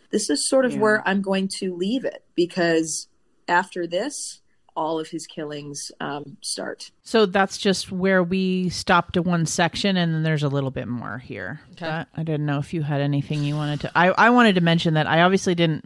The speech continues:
Speaker 2: edit out all the ums and ahs. <laughs>
Speaker 3: Mm-hmm.
Speaker 2: And I, but I bumped the audio and I clipped a
Speaker 3: Yeah,
Speaker 2: bunch
Speaker 3: oh
Speaker 2: of
Speaker 3: my
Speaker 2: stuff.
Speaker 3: God, it sounds so much better.
Speaker 2: And one of the things that you guys are gonna, are hearing is us talking over each other a little bit and how it's not really working. And that's because we were remote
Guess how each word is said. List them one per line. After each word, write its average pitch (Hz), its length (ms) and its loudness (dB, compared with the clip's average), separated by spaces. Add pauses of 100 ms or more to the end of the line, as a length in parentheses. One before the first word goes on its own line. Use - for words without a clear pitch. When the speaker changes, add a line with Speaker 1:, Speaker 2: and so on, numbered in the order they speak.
(120)
Speaker 2:
edit 156 240 4
out 147 340 2 (140)
all 151 260 4
the 180 200 0
ums 196 300 2
and 202 120 0
ahs. 202 500 4
<laughs> 208 60 -16
Speaker 3:
Mm-hmm. 185 300 2 (300)
Speaker 2:
And 202 220 4
I, 190 220 4
but 190 240 2
I 185 100 6
bumped 208 340 4
the 220 60 4
audio 190 640 6
and 175 140 4
I 170 300 0 (120)
clipped 208 280 0
a - 20 2
Speaker 3:
Yeah, 202 160 4
Speaker 2:
bunch 170 60 4
Speaker 3:
oh - 20 2
Speaker 2:
of 180 60 2
Speaker 3:
my - 20 -2
Speaker 2:
stuff. 190 160 6
Speaker 3:
God, 165 320 0
it 156 80 -4
sounds 165 240 -4
so 170 180 -4
much 151 220 -4
better. 151 180 -4
Speaker 2:
And 208 180 2
one 240 140 -4
of 339 100 -6
the 226 100 -2
things 196 300 0
that 185 80 2
you 170 120 2
guys 180 260 8
are 170 80 6
gonna, 160 240 2 (100)
are 156 220 4
hearing 202 640 4
is 175 240 4
us 160 240 4
talking 165 420 0
over 202 600 0
each 247 200 -2
other 254 380 2
a 220 60 -2
little 240 240 0
bit 247 320 2
and 170 180 2
how 170 180 2
it's 131 140 -4
not 165 240 0
really 165 260 2
working. 156 440 2
And 170 140 2
that's 175 260 2
because 180 420 4
we 170 180 2
were 175 220 2
remote 151 840 0